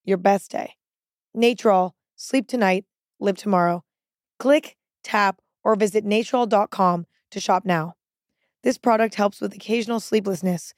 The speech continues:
These statements have not been evaluated by the F D A. This product is not intended to diagnose, treat, cure, or prevent diseases. The biggest issue with influencers becoming famous is that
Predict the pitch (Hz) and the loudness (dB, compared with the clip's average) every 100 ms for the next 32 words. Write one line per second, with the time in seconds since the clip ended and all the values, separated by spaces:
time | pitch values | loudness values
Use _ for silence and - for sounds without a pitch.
0 | _ _ - 202 240 247 240 220 208 214 | _ _ -6 0 0 2 0 -2 0 2
1 | 226 226 202 196 202 196 196 190 190 190 | 2 0 2 2 2 0 0 -2 -2 -2
2 | 190 208 190 180 170 _ _ _ _ _ | -2 0 2 2 -2 _ _ _ _ _
3 | - 240 - 208 208 190 202 202 214 196 | 0 0 2 0 0 -4 -2 -2 -2 -2
4 | 190 185 180 190 202 202 190 190 - 214 | -2 -4 -6 0 2 2 -2 -4 -4 -4
5 | 202 - 208 190 185 - 196 185 190 185 | -4 -4 0 2 2 0 -2 0 0 0
6 | 196 170 175 165 185 - _ _ _ _ | 0 -2 -4 -4 -12 -16 _ _ _ _
7 | - _ _ _ _ _ _ _ 220 202 | -20 _ _ _ _ _ _ _ -4 2
8 | 277 262 - 214 311 403 - 240 262 220 | 4 4 -2 0 4 6 4 2 4 4
9 | 196 208 202 220 190 196 170 202 190 180 | 4 2 2 2 4 2 2 2 2 2
10 | 214 202 190 180 - 202 190 190 - | 2 4 4 2 2 2 4 2 0